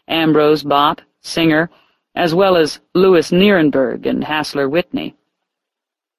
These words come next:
Nash expected that his embedding work would make him one of the centers of attention,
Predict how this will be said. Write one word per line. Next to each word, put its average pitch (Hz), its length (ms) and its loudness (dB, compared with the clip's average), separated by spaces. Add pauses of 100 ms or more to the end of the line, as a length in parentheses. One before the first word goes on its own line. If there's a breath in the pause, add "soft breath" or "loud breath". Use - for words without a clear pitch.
(120)
Nash 254 300 -2
expected 185 580 -2
that 156 120 2
his 160 160 2
embedding 160 540 4
work 175 280 2
would 165 160 0
make 180 220 2
him 175 140 4
one 170 160 4
of 151 80 0
the 151 100 0
centers 147 420 0
of 131 80 -4
attention, - 560 -4